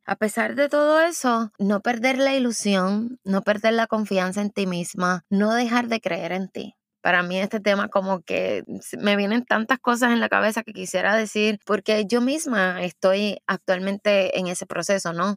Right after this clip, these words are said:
Porque ese proceso yo creo que ni siquiera nunca termina. Así que yo espero que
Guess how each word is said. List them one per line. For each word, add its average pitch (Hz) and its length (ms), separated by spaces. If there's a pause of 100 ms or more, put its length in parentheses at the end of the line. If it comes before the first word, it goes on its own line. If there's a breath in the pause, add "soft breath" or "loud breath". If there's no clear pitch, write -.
Porque 196 200
ese 190 120
proceso 233 380
yo 214 160
creo 220 220
que - 260 (100)
ni 190 220
siquiera 196 340
nunca 208 300
termina. 180 580 (100)
Así 208 200
que 247 160
yo 262 360
espero 220 360
que 233 500